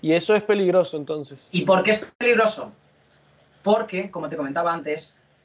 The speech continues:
Speaker 2: imagínate que tú tienes, eh, que esto no es culpa tuya, ni culpa de nadie, pero imagínate que tú tienes una cuenta en el Banco Santander y de repente, un día, aparece la noticia: "Hacker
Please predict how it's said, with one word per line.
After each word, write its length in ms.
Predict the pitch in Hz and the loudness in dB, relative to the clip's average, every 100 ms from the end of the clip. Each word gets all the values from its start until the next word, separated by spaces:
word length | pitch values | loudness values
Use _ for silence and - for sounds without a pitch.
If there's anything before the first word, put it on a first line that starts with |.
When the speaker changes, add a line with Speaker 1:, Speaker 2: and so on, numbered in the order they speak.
| _ - | _ -10
Speaker 2:
imagínate 680 | 165 160 196 190 190 214 - _ | -4 -2 -2 -4 -2 -4 -6 _
que 140 | 160 151 | -8 -6
tú 140 | 170 | -6
tienes, 640 | 180 180 190 220 - - - | -4 -2 0 -2 -4 -8 -6
eh, 760 | 165 151 147 143 135 131 127 | -2 2 2 2 0 -2 -6
que 100 | 131 | -6
esto 120 | 160 214 | -2 0
no 60 | |
es 60 | 202 | 0
culpa 200 | 165 127 | 0 0
tuya, 260 | 151 139 147 | 0 -4 -4
ni 120 | 151 | -2
culpa 220 | 175 - | 0 2
de 80 | 180 | 2
nadie, 320 | 160 127 - _ _ _ _ _ - | 0 -2 -8 _ _ _ _ _ -2
pero 180 | 180 170 | 2 2
imagínate 460 | 160 175 190 202 | 2 0 0 0
que 80 | 196 | 0
tú 60 | 202 | 0
tienes 240 | 202 202 | -2 0
una 100 | 190 | 0
cuenta 220 | 220 302 | 0 0
en 80 | 269 | 0
el 40 | |
Banco 220 | 175 165 170 | 0 -2 -6
Santander 460 | 147 135 120 117 _ _ _ _ _ _ _ _ _ | -8 -8 -10 -14 _ _ _ _ _ _ _ _ _
y 100 | 147 | -6
de 120 | 131 | -4
repente, 640 | 120 156 202 - - - - _ _ _ | -6 -2 -2 -4 -14 -14 -14 _ _ _
un 220 | 143 135 | -4 -2
día, 260 | 175 269 - - | 0 0 -2 -2
aparece 440 | 151 147 147 - | -2 0 0 -2
la 80 | 147 | -2
noticia: 460 | 147 143 - 123 - _ - | -2 -4 -8 -12 -12 _ -12
"Hacker 560 | - 220 - 262 - | -2 -2 0 0 0